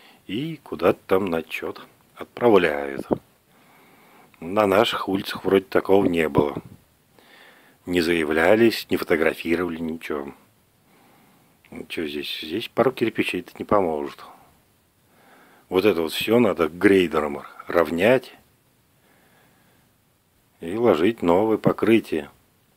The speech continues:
качественное. Я специально снимаю всю улицу, чтобы не сказали, что я выбрал самый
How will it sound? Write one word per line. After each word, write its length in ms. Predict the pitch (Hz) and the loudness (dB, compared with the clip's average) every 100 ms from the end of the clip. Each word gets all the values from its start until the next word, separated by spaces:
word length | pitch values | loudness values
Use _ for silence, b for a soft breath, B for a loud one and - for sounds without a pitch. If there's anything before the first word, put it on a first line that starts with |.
| - _ | -20 _
качественное. 840 | 85 95 - - - 78 73 69 _ _ _ _ _ _ _ _ _ _ _ _ _ _ _ _ _ _ _ _ _ _ _ _ _ _ _ _ _ _ _ b b _ | -2 -2 -2 -12 -12 -12 -12 -14 _ _ _ _ _ _ _ _ _ _ _ _ _ _ _ _ _ _ _ _ _ _ _ _ _ _ _ _ _ _ _ b b _
Я 180 | 98 101 | 2 2
специально 560 | - 101 107 98 80 | 0 -4 2 2 2
снимаю 480 | 76 104 101 92 78 | -6 -2 0 0 -2
всю 320 | - - 110 | -6 0 2
улицу, 760 | 98 95 107 110 117 - 123 117 _ _ _ - _ _ b b b b b b b b b | 2 0 -4 0 -2 0 -2 -2 _ _ _ -20 _ _ b b b b b b b b b
чтобы 340 | - - 98 92 | -8 0 0 0
не 120 | 87 | -6
сказали, 540 | - 90 85 107 127 | 0 0 4 4 4
что 180 | 123 - | 0 -2
я 160 | 80 80 | -2 -2
выбрал 380 | 85 95 - 76 | -2 -6 -6 -6
самый 460 | 90 80 73 67 | 0 0 0 -10